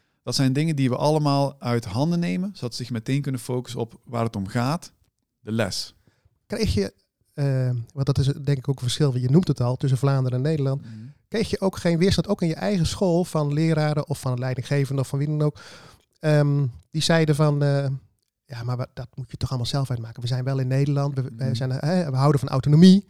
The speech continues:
Speaker 1: Ja.
Speaker 2: eigen mening."
Speaker 1: Ja, ja.
Speaker 2: Ehm, heel erg, eh, sterke overtuiging hebben we natuurlijk over onderwijs. Hè, weet je, allemaal, eh, achttien miljoen bo-,
Speaker 1: Ja, ja,
Speaker 2: bondscoaches.
Speaker 1: ja, ja, ja.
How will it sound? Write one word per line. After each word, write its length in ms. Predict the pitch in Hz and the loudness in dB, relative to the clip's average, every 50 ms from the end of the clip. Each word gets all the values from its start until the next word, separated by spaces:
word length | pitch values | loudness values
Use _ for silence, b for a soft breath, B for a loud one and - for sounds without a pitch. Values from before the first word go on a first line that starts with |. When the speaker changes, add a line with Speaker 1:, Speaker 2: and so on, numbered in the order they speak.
| - - | -8 -10
Speaker 1:
Ja. 160 | 113 117 - - | -8 -8 -8 -4
Speaker 2:
eigen 220 | - 160 147 160 165 | -2 0 4 8 8
mening." 440 | 180 185 190 190 190 190 190 175 170 | 10 10 10 10 10 8 6 2 -2
Speaker 1:
Ja, 200 | - 117 117 - 143 147 | -6 -8 -8 -8 -8 -8
ja. 180 | 127 120 - - _ | -8 -8 -8 -8 _
Speaker 2:
Ehm, 500 | 139 135 131 127 127 127 127 127 127 127 123 127 127 120 - _ _ _ | -4 -2 -2 -2 -2 -2 -2 -2 -4 -4 -6 -6 -8 -10 -14 _ _ _
heel 240 | _ - 147 185 170 | _ -2 2 2 4
erg, 220 | 151 143 - - - | 2 2 0 -4 -2
eh, 180 | - 160 147 | 0 2 2
sterke 320 | - - 180 165 - 160 - | 4 4 4 4 4 4 4
overtuiging 560 | 156 139 139 - - 156 156 180 180 185 175 | 4 4 4 4 2 2 2 2 2 2 2
hebben 180 | 170 175 170 | 2 2 0
we 60 | 160 160 | 0 0
natuurlijk 260 | - 170 170 165 160 | 0 0 0 0 0
over 140 | 156 175 175 | -2 0 -2
onderwijs. 420 | 175 170 160 160 160 180 170 - | 0 0 0 0 0 -2 -2 0
Hè, 80 | 139 131 | 0 0
weet 160 | 123 131 135 | 0 0 -2
je, 60 | - - | -2 0
allemaal, 500 | 143 143 139 131 139 135 151 165 165 165 | 2 2 4 6 6 6 6 6 4 4
eh, 60 | 170 | 2
achttien 240 | - 151 - - 139 | 2 2 2 0 2
miljoen 180 | 135 135 131 131 | 2 2 2 4
bo-, 100 | 139 147 | 4 2
Speaker 1:
Ja, 60 | 165 | 2
ja, 60 | - 143 | 4 4
Speaker 2:
bondscoaches. 560 | 160 - - - 165 165 170 - 175 175 - | 4 4 4 4 4 4 4 2 0 -2 -2
Speaker 1:
ja, 180 | - 110 110 107 | -4 -8 -8 -8
ja, 240 | 107 107 - - 117 | -8 -10 -10 -8 -6
ja. 140 | 113 110 | -6 -6